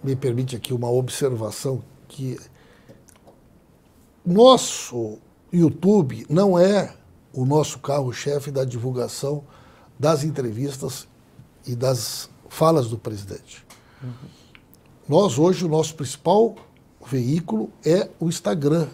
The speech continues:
Speaker 1: do ponto de vista da divulgação. Então, se vocês pegarem e compararem o Instagram do presidente Lula, a repercussão do Instagram do per-,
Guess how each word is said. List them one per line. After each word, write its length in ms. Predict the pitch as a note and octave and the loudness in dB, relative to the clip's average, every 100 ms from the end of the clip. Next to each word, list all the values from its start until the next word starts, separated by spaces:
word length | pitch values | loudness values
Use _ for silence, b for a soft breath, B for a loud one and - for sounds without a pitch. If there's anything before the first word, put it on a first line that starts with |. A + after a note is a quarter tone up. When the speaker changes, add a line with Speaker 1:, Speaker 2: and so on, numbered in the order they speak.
| - | -10
Speaker 1:
do 80 | A#2+ | -12
ponto 240 | - C3 | -8 -8
de 60 | B2+ | -6
vista 220 | B2 C3+ | -8 -6
da 160 | C3+ C#3+ | -4 -4
divulgação. 760 | C3+ C3+ D#3+ F3 - - A2 - - b b b b b b b - _ _ _ _ - _ _ | -4 -6 -4 -4 -6 -8 -10 -14 -20 b b b b b b b -20 _ _ _ _ -20 _ _
Então, 340 | F3 A3+ A3+ - - _ _ _ | 2 4 4 -2 -16 _ _ _
se 140 | - E3+ | -12 -4
vocês 260 | F#3 B3 | -2 -2
pegarem 460 | - C#4 D3+ B2+ A#2 | -4 -2 2 0 0
e 40 | |
compararem 800 | A2+ F#3+ G3 G3 D3 A2+ G2+ - - | 0 2 2 2 2 2 -4 -10 -4
o 80 | C#3 | -4
Instagram 640 | D3 - D#3+ A#2+ E3+ A#3 | -2 -2 0 6 12 12
do 140 | G3+ D3+ | 10 2
presidente 480 | D3 A#2+ C3 B2+ | -6 -4 -8 -8
Lula, 400 | A#2 G2+ - - _ b b b b b b b | -8 -10 -12 -20 _ b b b b b b b
a 100 | B2 | -2
repercussão 800 | B2+ D3 E3 B2+ - - G#3+ B3 | 0 2 0 -4 -6 6 10 10
do 80 | G3+ | 8
Instagram 460 | C3 - A#2+ C3 D3 | -2 -6 -4 -4 -4
do 60 | |
per-, 180 | C3+ C3+ | -6 -10